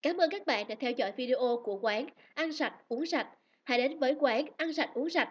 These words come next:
tại số một trăm tám mươi sáu Cây Trâm, phường chín, quận Gò Vấp,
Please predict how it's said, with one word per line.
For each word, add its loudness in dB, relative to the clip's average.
tại -2
số 2
một 4
trăm 2
tám -2
mươi 0
sáu -2
Cây 0
Trâm, 2
phường 4
chín, 0
quận 0
Gò 0
Vấp, 0